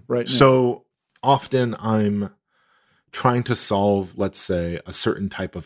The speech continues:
Speaker 2: eigenvalue problem, which might have some application in a field that's not sort of directly purely mathematics.
Speaker 1: So what's an example? Like, I think about, I'm not joking, everybody, when you talk about statistics and eigenvalues, something I've heard about but not know about,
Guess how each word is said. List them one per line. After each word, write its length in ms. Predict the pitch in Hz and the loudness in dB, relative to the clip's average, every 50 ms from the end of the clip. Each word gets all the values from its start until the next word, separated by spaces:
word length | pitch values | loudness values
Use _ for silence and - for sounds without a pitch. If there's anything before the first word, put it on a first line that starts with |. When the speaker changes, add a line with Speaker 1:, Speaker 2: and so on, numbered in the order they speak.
| - - | -8 -6
Speaker 2:
eigenvalue 640 | 98 101 - 113 113 107 110 110 113 117 117 113 | -4 -2 -2 -2 0 2 2 2 2 0 -2 -2
problem, 480 | - - 120 123 120 139 147 156 156 151 - _ _ | 0 0 0 0 0 0 -2 -2 -4 -6 -10 _ _
which 180 | - 95 - - | -2 -2 -2 0
might 240 | 104 101 101 95 - - - | 0 0 0 0 -2 -6 -8
have 220 | - 101 98 - | -6 -6 -6 -4
some 140 | - 98 98 | -4 -4 -4
application 880 | 90 92 98 - - 87 - - 101 98 - - 123 120 113 107 101 - | -4 -6 -8 -8 -8 -6 -2 -2 -2 -2 -2 -4 -4 -4 -6 -8 -10 -8
in 120 | 98 98 92 | -6 -4 -4
a 320 | 90 87 87 87 82 80 - _ | -4 -4 -6 -8 -10 -14 -16 _
field 320 | - - 110 101 95 85 | -4 0 0 0 2 0
that's 180 | 90 85 - 107 | -4 -6 -2 0
not 300 | 101 92 98 - - - | 0 0 -2 -4 -6 -8
sort 160 | - 101 95 | -6 -6 -6
of 100 | 85 78 | -6 -6
directly 440 | - 190 190 190 185 - - 202 185 | -4 -4 -4 -4 -4 -6 -6 -6 -6
purely 340 | - - - 104 95 180 175 | -4 0 0 0 2 0 0
mathematics. 840 | 175 180 180 - - 190 - 120 139 139 139 - - - - - _ _ _ _ _ _ _ _ _ _ _ _ _ _ _ _ _ _ _ - | -4 -4 -8 -8 -4 -2 2 2 2 2 0 -4 -10 -16 -20 -20 _ _ _ _ _ _ _ _ _ _ _ _ _ _ _ _ _ _ _ -6
Speaker 1:
So 180 | - - 208 220 | 2 6 8 8
what's 300 | 196 196 233 254 - - | 10 8 6 4 4 2
an 80 | 247 | 0
example? 540 | 233 214 170 190 226 233 202 180 170 143 120 147 | 0 2 2 2 2 2 2 2 2 2 2 2
Like, 200 | 170 156 151 - | 0 0 2 2
I 100 | - 175 | 2 2
think 240 | 175 - 220 226 190 | 2 2 2 2 4
about, 240 | 208 180 180 175 170 | 4 4 4 4 2
I'm 120 | 175 165 | 2 2
not 160 | 180 196 185 - | 4 4 4 4
joking, 340 | - 185 196 196 - - 147 | 4 4 4 4 2 -2 -4
everybody, 440 | 135 127 135 131 123 135 131 131 131 | -2 -2 -2 0 2 2 2 2 2
when 140 | 131 139 139 | 0 0 -2
you 80 | 143 | 0
talk 120 | 143 160 160 | 0 0 0
about 180 | 151 147 127 - | 2 2 0 0
statistics 760 | - - 147 135 - - 190 185 - - 135 123 - - - | 0 -2 -2 0 4 4 4 4 4 0 -4 -4 -4 -6 -8
and 140 | 135 127 123 | -8 -6 -4
eigenvalues, 640 | 131 143 151 151 147 139 120 120 117 117 113 117 113 | 0 2 2 2 2 2 2 2 2 2 0 0 2
something 280 | - 147 147 139 131 127 | 2 4 4 4 4 4
I've 100 | 117 - | 2 2
heard 300 | - - 220 247 220 165 | 4 6 6 6 6 4
about 300 | 139 139 123 123 120 - | 2 2 0 -2 -2 -2
but 120 | 123 123 | -4 -4
not 200 | 127 123 117 - | -4 -6 -6 -4
know 140 | 127 147 165 | -2 0 0
about, 220 | 160 139 131 117 | 2 0 -2 -4